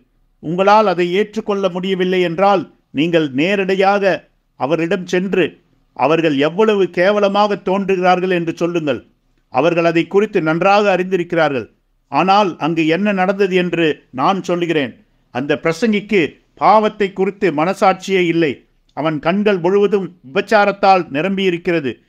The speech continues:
மேலும் அதை அவன் பார்க்க விரும்புகிறான். அவனுடைய சுபாவம் மாறவில்லை. அதுதான் பரிசுத்தத்தின் செய்தியின் தராதரத்தை உடையச் செய்தது. அது தேவனுடைய ஊழியக்காரன் அல்ல.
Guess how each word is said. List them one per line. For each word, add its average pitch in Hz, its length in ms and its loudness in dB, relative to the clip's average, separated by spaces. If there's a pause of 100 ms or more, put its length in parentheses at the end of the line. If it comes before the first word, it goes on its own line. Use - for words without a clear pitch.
(220)
மேலும் 208 580 0 (380)
அதை 185 320 0
அவன் 170 320 0
பார்க்க 202 420 2
விரும்புகிறான். 175 600 0 (280)
அவனுடைய 165 440 0
சுபாவம் 190 640 2
மாறவில்லை. 165 680 0 (280)
அதுதான் 180 560 0
பரிசுத்தத்தின் 185 720 -4
செய்தியின் 180 500 -4
தராதரத்தை 185 760 0
உடையச் 185 420 -2
செய்தது. 147 540 -4 (240)
அது 160 280 0
தேவனுடைய 202 640 0
ஊழியக்காரன் 180 640 0
அல்ல. 151 400 -2